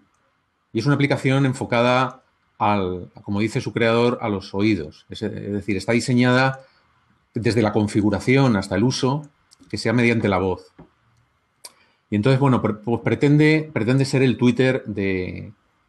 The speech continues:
y bueno, no sé si lo conocéis, y, eh, José Mi-, eh, bueno, nosotros estamos, eh, jo-, tanto José Miguel, J Males, como Albert Moire y Julio P T R, que están en el chat,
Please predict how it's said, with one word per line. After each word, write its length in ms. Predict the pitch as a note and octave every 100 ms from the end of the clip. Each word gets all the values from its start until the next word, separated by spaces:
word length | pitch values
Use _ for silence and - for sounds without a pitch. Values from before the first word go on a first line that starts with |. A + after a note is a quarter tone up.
| _ _ _ _ _ -
y 260 | G2+ G2+ G2+
bueno, 220 | A#2 G#2+
no 80 | A2+
sé 120 | A#2
si 80 | B2+
lo 100 | A#2+
conocéis, 560 | A#2+ A2+ C3 C3 C#3 -
y, 320 | G#2 G#2 - G2
eh, 280 | G2 G2+
José 220 | F#2+ G2+ G#2
Mi-, 100 | G#2+
eh, 220 | G#2+ G#2+
bueno, 220 | B2 G2
nosotros 280 | G2+ A#2+ B2+
estamos, 420 | A2+ C3 C3 - _ _ _ _ -
eh, 220 | A2+ A2
jo-, 120 | A2
tanto 220 | - A#2+ G#2+
José 220 | - A#2
Miguel, 300 | G#2+ B2+ B2
J 200 | G#2 G#2
Males, 420 | A#2+ B2+ A#2+ A#2
como 460 | A2 G2+ G2+ G2 G#2
Albert 240 | A2+ G2+
Moire 420 | A#2 B2 A#2 A2
y 120 | G#2
Julio 420 | G2 A#2+ A#2 A#2 A2
P 80 |
T 140 | A2 A#2+
R, 240 | A#2 A2
que 60 | G2
están 440 | - A2 G#2+ A2
en 80 | A2
el 140 | G#2
chat, 320 | - A#2+ A#2